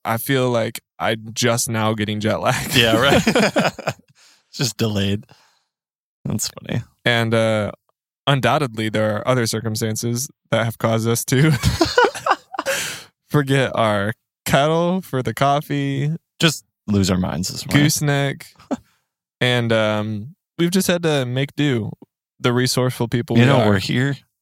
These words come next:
Speaker 2: We got a pot of a pour over. We're gonna record a podcast today.
Speaker 1: Yeah.
Speaker 2: That's our mindset right now for everyone listening.
Speaker 1: Yeah.
Speaker 2: We're just here.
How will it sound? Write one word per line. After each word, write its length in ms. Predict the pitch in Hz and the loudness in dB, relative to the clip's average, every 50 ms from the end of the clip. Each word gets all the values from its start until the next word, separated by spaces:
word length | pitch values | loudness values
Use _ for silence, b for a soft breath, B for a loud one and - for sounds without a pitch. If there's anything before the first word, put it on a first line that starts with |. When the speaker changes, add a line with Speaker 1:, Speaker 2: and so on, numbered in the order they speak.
| _ _ _ _ _ _ _ _ _ _ - | _ _ _ _ _ _ _ _ _ _ -4
Speaker 2:
We 100 | 85 104 | -2 0
got 320 | 98 107 101 90 - - _ _ _ _ _ _ _ _ _ _ - | 2 2 2 0 0 -4 _ _ _ _ _ _ _ _ _ _ -8
a 40 | - | -6
pot 380 | - - 117 113 120 120 - _ _ _ _ _ | -4 -4 -2 0 0 -2 -2 _ _ _ _ _
of 440 | - 92 87 78 82 85 - - _ _ _ _ _ _ _ - | -2 -2 -2 -2 -4 -6 -8 -12 _ _ _ _ _ _ _ -10
a 20 | 104 | -6
pour 240 | - - 131 127 123 | -4 -2 0 0 0
over. 320 | 120 117 120 117 120 120 - _ _ _ _ _ _ _ _ _ _ _ _ _ _ _ _ _ _ _ _ _ _ | 0 0 -2 -2 -4 -4 -8 _ _ _ _ _ _ _ _ _ _ _ _ _ _ _ _ _ _ _ _ _ _
We're 160 | - - 113 107 | -6 -4 -2 0
gonna 300 | 104 104 - - - 110 | 0 0 0 -2 -2 -4
record 360 | - - - - - - - | -6 -8 -6 -6 -6 -4 -4
a 60 | - | -6
podcast 540 | - - 71 - - - - - - - - | -6 -6 -8 -8 -8 -8 -8 -8 -8 -10 -12
today. 220 | - - 123 117 - _ _ _ _ _ _ _ _ _ _ _ _ _ _ _ _ _ _ _ _ _ _ _ _ | -12 -12 -12 -12 -12 _ _ _ _ _ _ _ _ _ _ _ _ _ _ _ _ _ _ _ _ _ _ _ _
Speaker 1:
Yeah. 220 | - 208 196 127 - - - - | 0 2 2 2 0 -2 2 4
Speaker 2:
That's 180 | 120 123 - | 4 4 4
our 80 | 131 113 | 4 2
mindset 380 | 104 98 95 92 87 - - - | 2 2 2 0 -2 -4 -8 -10
right 140 | - 55 - | -12 -12 -14
now 200 | - - - - - _ _ _ _ - | -16 -18 -20 -20 -20 _ _ _ _ -2
for 60 | 104 | 0
everyone 320 | 98 92 98 82 - 85 | 0 0 0 -2 -4 -4
listening. 320 | - - - - - - - _ _ _ _ _ _ _ _ _ _ _ _ _ _ _ _ _ _ - | -4 -6 -6 -8 -10 -12 -18 _ _ _ _ _ _ _ _ _ _ _ _ _ _ _ _ _ _ -4
Speaker 1:
Yeah. 220 | 143 143 117 - - - - | -2 -2 0 -2 -4 -4 -2
Speaker 2:
We're 120 | 113 107 | 0 0
just 180 | 92 98 90 - | 0 0 -2 -4
here. 240 | - - - - | -4 -8 -10 -12